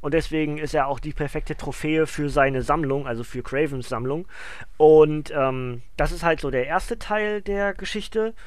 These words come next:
Nebenher natürlich dann die Wiedergutmachungstour, was ich eben gesagt hab. Und im zweiten Teil wird Cap dann mehr oder weniger entführt durch eine Gruppe namens Rampart, eine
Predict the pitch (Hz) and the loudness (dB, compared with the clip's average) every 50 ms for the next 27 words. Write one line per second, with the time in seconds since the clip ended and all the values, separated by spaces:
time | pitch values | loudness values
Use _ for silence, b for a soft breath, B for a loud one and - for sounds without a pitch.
0 | B B B B B - - - 151 160 165 165 160 151 147 147 139 - - - | B B B B B -12 -8 -2 2 2 2 4 2 0 -2 -4 -6 -8 -10 -12
1 | - - 123 135 151 156 156 147 - 147 139 143 143 135 - 143 135 131 131 131 | -10 -8 -4 -2 0 2 2 0 0 -2 -4 -4 -4 -4 -6 -6 -4 -4 -6 -6
2 | 127 123 113 123 123 120 117 127 131 135 185 180 180 175 190 180 - - - 196 | -6 -8 -8 -8 -8 -6 -6 -4 -4 -4 -4 -4 -4 -6 -6 -8 -8 -8 -6 -4
3 | 190 170 160 - 165 165 160 143 156 143 160 175 170 - 190 185 180 - - - | -4 -4 -4 -6 -8 -8 -8 -8 -4 -2 0 -2 0 -2 -6 -6 -6 -6 -2 0
4 | 147 151 147 139 131 131 139 127 - - - 131 170 185 - 226 - - 208 208 | 0 2 0 0 -4 -6 -6 -6 -6 -2 0 0 0 0 -2 -6 -6 -4 -2 -2
5 | 214 208 214 214 B B B B B B B B B - 127 127 156 180 - - | -2 -2 -4 -6 B B B B B B B B B -10 -4 0 0 0 0 -2
6 | - - - 175 - - - - 208 196 196 196 196 185 165 - - - - - | -4 -2 -2 -2 -2 -4 -4 -2 -2 -2 -2 -2 -4 -6 -8 -10 -12 -12 -12 -12
7 | 151 143 139 135 131 156 196 208 196 190 185 156 143 170 190 190 165 170 151 147 | -8 -4 -2 0 2 2 2 2 2 2 2 2 2 2 2 2 2 2 2 2
8 | 131 127 120 - - - 147 156 208 262 285 - - - - 170 - - 156 156 | 0 -4 -6 -6 -8 -4 -2 -2 -2 -2 -2 -6 -6 -4 -4 -4 -4 -4 -4 -2
9 | 151 143 143 143 139 135 185 196 - 220 208 196 170 156 156 156 147 131 120 - | -2 -2 -2 -2 0 0 0 0 2 0 0 0 0 0 0 0 0 -2 -4 -6
10 | - 117 113 127 143 147 - - 214 220 233 254 240 - B B B B B B | -6 -2 0 0 0 0 -2 -2 -2 -2 -2 -4 -6 -8 B B B B B B
11 | B B B - - - 143 143 147 143 147 147 143 143 139 139 135 131 | B B B -8 -4 -2 0 2 2 2 2 4 4 4 2 2 0 -2